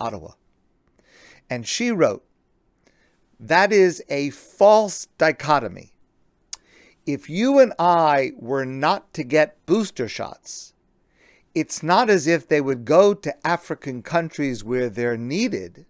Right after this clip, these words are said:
because the issue is far more complex. It is actually the governments around the globe that hold the power to ensure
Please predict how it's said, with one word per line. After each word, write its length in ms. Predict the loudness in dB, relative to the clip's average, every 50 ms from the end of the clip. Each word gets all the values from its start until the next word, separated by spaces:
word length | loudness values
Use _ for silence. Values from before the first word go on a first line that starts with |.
| _ _ _ _ _ _ _ _ _ _ _ _ _
because 380 | -14 -14 -4 0 0 0 0 -2
the 240 | -6 -6 -4 -2 -2
issue 340 | -2 -2 -2 0 2 2 2
is 140 | 0 -4
far 260 | -4 0 2 2 2 2
more 240 | 2 0 0 0
complex. 720 | 0 -2 -8 -8 -2 0 0 0 0 -2 _ -16 -18 -18 -18 _ _ _ _ _ _ _ _ _ _ _ _ _ _ _ -20 -20 -20 -20 -20 -20 _ _ _ _ _ -6
It 140 | -4 -2 0
is 180 | 0 -2 -2 -4 -2
actually 520 | 0 0 0 0 -2 -8 -2 0 2 2 0
the 160 | -2 -4 -8
governments 960 | -8 -8 -2 2 4 4 4 2 0 -4 -4 -6 -10 -14 -14 -18 -18 -18 _ _ -10 -8
around 460 | -6 -2 0 2 2 2 2 2 0
the 80 | -2
globe 540 | -4 -4 -6 -6 -6 -6 -8 -10 -14 -18 _ _ _ _ _ _ _ _ _ _ -4
that 240 | -4 -4 -4 0 2
hold 300 | 4 6 6 4 4 0
the 80 | -6 -8
power 500 | -8 -6 -2 2 4 4 4 2 0 -2
to 280 | -4 -6 -6 -6 -4
ensure 880 | -4 -6 -8 -10 -10 -8 -6 -4 -2 0 2 2 2 0 -2 -6 -8